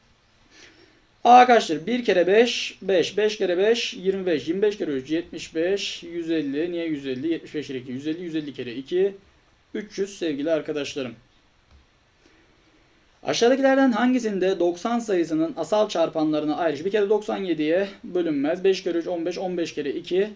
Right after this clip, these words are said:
otuz. İşime yaramaz. Beş kere üç, şu üçünün çarpımı otuz zaten. Otuz kere altı, yüz seksen gitti. Cevabımız Ceyhan olarak karşımıza geldi. Yüz otuz ikiyi ayıracağız. Yüz otuz iki artık ezbere bileceğiniz bir sayı olsun. Yüz otuz iki, yüz otuz iki,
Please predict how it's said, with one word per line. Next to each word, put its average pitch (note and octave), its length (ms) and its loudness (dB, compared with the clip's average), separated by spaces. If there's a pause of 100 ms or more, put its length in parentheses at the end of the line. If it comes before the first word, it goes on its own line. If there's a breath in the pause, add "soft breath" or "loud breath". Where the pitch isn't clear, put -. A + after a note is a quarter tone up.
(460)
otuz. D#3 480 -4 (380)
İşime F3 240 -6
yaramaz. C#3+ 460 -2 (840 loud breath)
Beş G#3+ 300 4
kere G3+ 200 6
üç, G#3+ 240 0
şu - 240 -8
üçünün A3+ 440 -4
çarpımı G3 720 2 (180)
otuz G3 320 0
zaten. F3+ 340 -2
Otuz A3+ 300 -6
kere E3+ 260 0
altı, D3 340 -2
yüz F3+ 240 -10
seksen D3+ 520 -6 (120)
gitti. B2+ 320 -10 (360)
Cevabımız C#3+ 800 -6 (140)
Ceyhan A#2+ 280 -8
olarak A2 240 -16
karşımıza C3 680 -6 (140)
geldi. - 400 -12 (1080 soft breath)
Yüz G#3 140 -4
otuz C4 220 -2
ikiyi B3+ 220 2
ayıracağız. A3 320 4
Yüz F#3+ 80 -2
otuz B3 220 -2
iki B3+ 160 0
artık B3 240 4
ezbere A3+ 340 4
bileceğiniz A3+ 320 -2
bir A3 60 -8
sayı F3 240 0
olsun. D#3 180 0
Yüz G3 160 -4
otuz G#3+ 200 -4
iki, A3 220 -2
yüz E3+ 120 0
otuz G#3+ 220 0
iki, B3+ 300 0